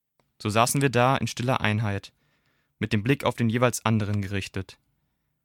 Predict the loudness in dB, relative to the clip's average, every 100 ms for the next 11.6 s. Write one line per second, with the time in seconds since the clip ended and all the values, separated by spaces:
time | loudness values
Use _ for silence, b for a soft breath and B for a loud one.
0 | _ 0 2 0 -2 -4 -2 -2 0 2
1 | 2 2 -2 -2 -2 -2 -4 -4 -2 -2
2 | -2 -4 0 0 0 -2 -2 -2 -4 -2
3 | -4 -4 -8 _ _ _ _ _ _ -16
4 | -2 2 2 0 -2 0 0 -2 -8 _
5 | _ _ _ _ -2 0 0 -4 -10 _
6 | _ _ _ _ -6 0 2 2 -4 _
7 | _ _ _ _ 0 2 2 0 0 -6
8 | _ _ _ _ _ _ _ 2 2 2
9 | -2 -2 -4 -4 -2 -2 -2 -6 _ _
10 | _ -2 0 2 2 2 0 -2 2 2
11 | 2 0 0 0 0